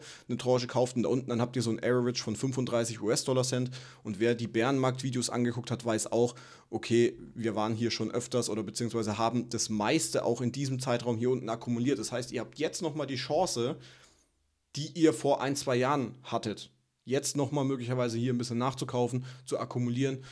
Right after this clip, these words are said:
um möglicherweise dann wieder irgendwann mal einen Pump mitzunehmen in Richtung achtzig oder neunzig U-S-Dollar-Cent. Kann alles kommen,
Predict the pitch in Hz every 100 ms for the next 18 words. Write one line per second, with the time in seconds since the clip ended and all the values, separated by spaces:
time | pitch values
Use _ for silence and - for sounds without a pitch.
0 | - - 180 170 156 147 139 127 127 123
1 | 117 120 117 143 120 135 156 135 123 123
2 | 123 123 127 - 113 110 127 127 131 127
3 | 127 117 117 117 110 110 110 120 - 117
4 | - 113 113 110 107 113 113 107 98 101
5 | - 104 87 90 87 - - - - 156
6 | 165 151 - 147 147 143